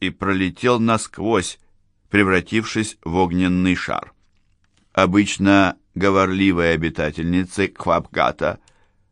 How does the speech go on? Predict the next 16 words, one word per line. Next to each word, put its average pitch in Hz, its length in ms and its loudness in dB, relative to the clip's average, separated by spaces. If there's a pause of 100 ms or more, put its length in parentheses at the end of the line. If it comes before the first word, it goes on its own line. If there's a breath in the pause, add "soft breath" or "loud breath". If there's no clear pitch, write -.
(100)
буквально 110 720 2
немели, 110 880 2 (580 loud breath)
глядя, 113 540 2
как 104 320 -2 (220 soft breath)
огромные 90 960 2
высокие 90 760 0
дома 87 520 0
рушатся, 120 640 -2
словно 98 540 0 (120)
песчаные 95 760 2
постройки. 85 800 -4 (640 loud breath)
До 107 140 2
самого 120 400 2
горизонта 95 840 -2 (300)
всё 151 260 2
оказалось 135 720 0